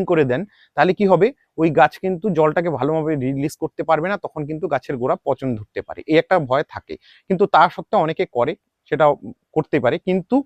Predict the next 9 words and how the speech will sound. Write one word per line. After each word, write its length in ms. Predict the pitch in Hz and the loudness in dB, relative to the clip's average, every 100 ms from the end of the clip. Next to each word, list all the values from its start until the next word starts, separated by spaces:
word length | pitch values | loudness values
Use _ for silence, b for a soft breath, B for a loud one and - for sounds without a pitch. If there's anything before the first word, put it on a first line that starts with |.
| b b b _ | b b b _
রিস্ক 300 | 156 214 - - | 2 2 0 -2
নিতে 240 | 185 160 196 | 0 2 2
আমরা 200 | 151 156 | 2 -2
কেন 160 | 120 104 | -4 -4
যাব? 180 | 87 - - _ | -6 -8 -16 _
সেই 220 | - - | -2 0
জন্য 160 | 170 190 185 | 2 0 0
কিন্তু 180 | 190 202 | -2 0
নতুন 340 | 160 - 233 | -2 0 2